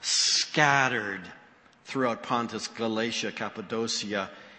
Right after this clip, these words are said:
Asia, and Bithynia, who have been chosen." Uh,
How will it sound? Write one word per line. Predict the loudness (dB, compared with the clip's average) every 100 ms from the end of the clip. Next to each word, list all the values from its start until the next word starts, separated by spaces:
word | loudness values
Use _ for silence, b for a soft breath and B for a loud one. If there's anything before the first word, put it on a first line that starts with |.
| B
Asia, | 0 0 0 -2 -4
and | -6
Bithynia, | -10 -8 -6 -4 -4 -8 -12 -20 -20 B B B
who | 2 4
have | 6 6 6
been | 2 2 -4 -2
chosen." | 2 6 8 6 4 2 -2 -6 -14 -20 -20 -20 _ _
Uh, | -4